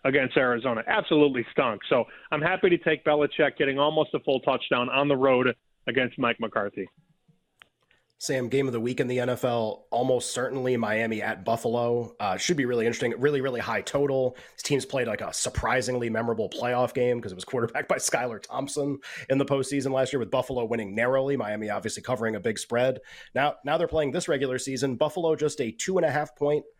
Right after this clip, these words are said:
Speaker 2: home favorite, the two and a half juice toward Buffalo, and the total a very high fifty-three and a half. What do we like in this game?
Speaker 1: There aren't many people, Ken, higher than, uh,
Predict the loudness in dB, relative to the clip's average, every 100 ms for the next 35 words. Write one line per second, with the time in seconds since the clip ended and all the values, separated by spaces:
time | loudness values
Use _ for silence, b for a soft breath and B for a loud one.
0 | _ -2 0 0 -2 -2 -2 -4 -2 0
1 | 0 -2 -4 -6 -2 0 0 0 -2 0
2 | 0 0 -4 B B -8 -6 -2 0 2
3 | 0 0 0 0 0 -2 -2 -6 -4 -6
4 | -6 -4 -2 -2 -6 -10 -4 0 2 0
5 | -2 -4 -8 -10 -12 _ _ _ _ _
6 | _ _ _ _ _ B B B B B
7 | B B _ _ 0 2 4 4 4 4
8 | 4 4 4 2 2 2 4 4 4 4
9 | 4 2 4 2 2 0